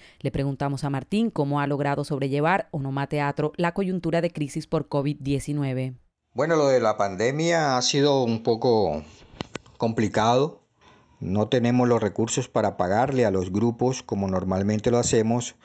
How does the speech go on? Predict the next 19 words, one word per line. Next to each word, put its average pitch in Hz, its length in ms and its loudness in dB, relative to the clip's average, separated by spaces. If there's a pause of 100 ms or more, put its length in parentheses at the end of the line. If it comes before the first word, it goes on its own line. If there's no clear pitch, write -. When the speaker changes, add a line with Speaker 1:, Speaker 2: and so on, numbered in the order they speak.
(460)
Speaker 2:
no 110 140 -2
reconocerles 131 680 2
el 127 120 2
ciento 110 280 0
por 127 140 -2
ciento 107 320 0
del 123 140 4
valor 95 280 0
de 107 60 2
una 113 140 0
función, 131 500 0
pero 139 240 2
sí 104 180 -2
se 123 140 0
les 120 140 2
reconoce 98 500 -2
un 117 100 0
recurso 117 540 -2
normalmente 107 920 0